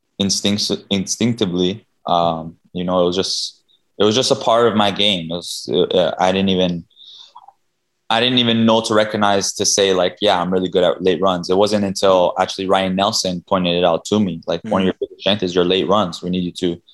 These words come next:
Speaker 1: I want you to get to the box, get to the box, and then you do what you, you read the game the way you do." Uh, I'm good at reading the game. I'm, I think I'm good at feeling the game. I feel, I can feel the game inside and feel what's about to happen. And so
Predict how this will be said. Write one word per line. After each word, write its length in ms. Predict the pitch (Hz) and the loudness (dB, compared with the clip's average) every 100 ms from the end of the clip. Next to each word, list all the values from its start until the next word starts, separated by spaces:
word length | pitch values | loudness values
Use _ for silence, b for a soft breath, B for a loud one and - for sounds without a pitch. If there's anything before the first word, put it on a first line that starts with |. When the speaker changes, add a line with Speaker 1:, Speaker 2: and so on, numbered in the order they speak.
| b - | b -4
Speaker 1:
I 60 | 101 | -2
want 200 | 123 120 | 0 0
you 60 | |
to 100 | 98 | 0
get 140 | - 101 | -2 -2
to 80 | 90 | -2
the 80 | |
box, 300 | 87 90 90 | 0 0 0
get 140 | - 98 | -4 -2
to 80 | 95 | -2
the 80 | |
box, 260 | 90 101 - | 0 0 0
and 100 | 95 | -2
then 220 | 90 85 - _ _ _ - | -2 -4 -12 _ _ _ -6
you 120 | 98 | -2
do 200 | 95 101 | 2 4
what 240 | 95 92 | 4 2
you, 80 | 117 | -2
you 260 | 98 101 95 | 0 0 2
read 200 | 101 92 | 0 0
the 60 | 92 | 0
game 220 | 95 95 | 0 2
the 100 | 90 | 2
way 120 | 90 | 2
you 140 | 87 | 0
do." 340 | 85 107 98 87 | -2 -2 0 0
Uh, 240 | 87 80 - _ _ _ - - | -2 -4 -12 _ _ _ -10 -6
I'm 160 | 147 | -2
good 120 | 156 | 2
at 80 | 180 | 4
reading 300 | 160 165 156 | 4 4 2
the 80 | 147 | 0
game. 340 | 135 131 101 | 2 2 0
I'm, 320 | 87 90 92 92 | -2 -4 -4 -4
I 120 | 92 | -4
think 220 | - 113 | -2 0
I'm 320 | 110 98 98 | 2 2 0
good 100 | 95 | 2
at 120 | 113 - | 0 0
feeling 500 | - 120 123 123 120 | -2 2 2 2 2
the 80 | |
game. 340 | 113 113 123 117 | 0 0 0 -4
I 60 | |
feel, 680 | 98 - 113 113 110 110 113 _ _ _ _ - | -8 -4 2 4 4 2 0 _ _ _ _ -10
I 60 | |
can 160 | 98 110 | -2 -2
feel 340 | - - 113 | -2 2 4
the 120 | 110 101 | 4 2
game 340 | 101 101 98 | 0 0 0
inside 400 | 98 - 95 98 | -2 0 2 2
and 160 | 92 - | -2 -8
feel 580 | - 101 104 98 95 | -10 0 4 6 4
what's 220 | 92 92 92 | 2 0 0
about 240 | 90 92 | 0 0
to 100 | 90 | -2
happen. 400 | 87 90 - 110 | -4 -4 -2 -2
And 160 | 101 90 | -2 -4
so 440 | - 92 90 - | -2 0 0 -4